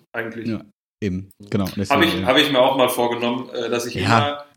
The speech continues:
Speaker 1: dass ich nicht mehr so viel schreiben möchte, sondern wenn ich irgendwas habe, also wenn ich jetzt irgendwie,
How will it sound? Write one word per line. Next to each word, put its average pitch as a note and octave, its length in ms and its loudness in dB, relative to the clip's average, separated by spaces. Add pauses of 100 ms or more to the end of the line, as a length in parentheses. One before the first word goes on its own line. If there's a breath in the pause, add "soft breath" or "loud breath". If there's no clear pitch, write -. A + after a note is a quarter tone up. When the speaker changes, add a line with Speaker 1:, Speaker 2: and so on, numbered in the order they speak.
(120)
Speaker 1:
dass C3 160 0
ich C3+ 80 0
nicht D#3 120 0
mehr D#3+ 100 2
so C#3+ 100 4
viel C#3+ 120 -2
schreiben E3 320 2
möchte, F3 220 -2
sondern C#3 240 2
wenn C3 100 4
ich - 120 -2
irgendwas A#2+ 340 -2
habe, D3+ 480 4
also B2 160 2
wenn B2+ 260 2
ich B2 60 -4
jetzt B2+ 220 -2
irgendwie, A#2+ 500 -2